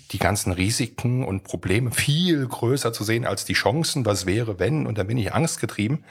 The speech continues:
Und das Lernen in Relationen,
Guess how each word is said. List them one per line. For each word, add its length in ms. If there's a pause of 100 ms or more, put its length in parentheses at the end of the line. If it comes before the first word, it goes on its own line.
(600)
Und 300
das 220
Lernen 720 (220)
in 140
Relationen, 1300